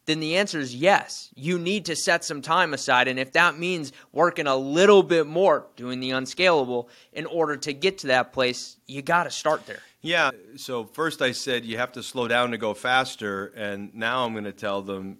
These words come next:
Speaker 2: it's probably gonna get worse before it gets better. And, and that's be-, but there's a difference. There's a difference in doing the job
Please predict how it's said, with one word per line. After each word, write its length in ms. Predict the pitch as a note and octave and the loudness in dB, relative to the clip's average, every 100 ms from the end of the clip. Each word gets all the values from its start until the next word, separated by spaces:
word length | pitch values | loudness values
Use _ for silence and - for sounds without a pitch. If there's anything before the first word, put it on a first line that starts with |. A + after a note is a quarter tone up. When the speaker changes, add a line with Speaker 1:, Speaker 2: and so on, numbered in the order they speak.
| _ | _
Speaker 2:
it's 320 | - - - _ | -20 -18 -20 _
probably 420 | - B2+ C3 A2+ G2+ | -4 -2 -2 -2 -2
gonna 220 | G2+ G2 | -2 -4
get 220 | G2 E2 | -6 -6
worse 360 | G2+ B2 G2+ - | 0 0 0 -6
before 340 | G2+ G2+ F#2+ | -14 -10 -10
it 60 | F#2+ | -8
gets 160 | F#2+ | -12
better. 360 | - C3 A2 D#2+ - - - | -6 -4 -4 -8 -18 -10 -2
And, 180 | E3+ D#3+ | -2 0
and 240 | D#3 D#3+ - | -6 -6 -4
that's 260 | D3+ D#3 | -2 -2
be-, 180 | - E3 | -10 -14
but 360 | A#2+ D#3+ - A#2 | -4 -4 -4 -8
there's 200 | D#3 D3+ | -6 -6
a 60 | |
difference. 480 | D#3+ G#3 G3+ C3+ A2 | -4 -4 -2 -6 -4
There's 160 | C#3+ C3 | -6 -6
a 60 | |
difference 460 | C#3 F#3+ G#3+ G#3+ F3+ | -6 -6 -6 -8 -6
in 160 | D3 A2+ | -8 -6
doing 340 | C#3 D#3 D3+ | -4 -4 -4
the 80 | C3 | -6
job 580 | A2+ A#2 G#2+ G2+ G2 | -2 0 2 0 -2